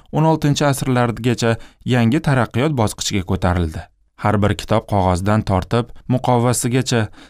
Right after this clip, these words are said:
siyohidan to bo'yoqlari-yu zarhaligacha ma'lum me'yordagi modda, reja va qoida asosida tayyorlanadi. Hatto kitobdan xushbo'y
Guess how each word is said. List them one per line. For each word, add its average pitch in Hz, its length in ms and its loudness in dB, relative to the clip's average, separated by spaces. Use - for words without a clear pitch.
siyohidan 147 640 2
to 147 80 2
bo'yoqlari-yu 135 760 2
zarhaligacha 127 880 0
ma'lum 131 400 4
me'yordagi 123 640 2
modda, 110 440 2
reja 135 320 2
va 156 80 2
qoida 135 400 0
asosida 117 480 -2
tayyorlanadi. 95 720 0
Hatto 107 320 0
kitobdan 120 480 0
xushbo'y 127 400 -2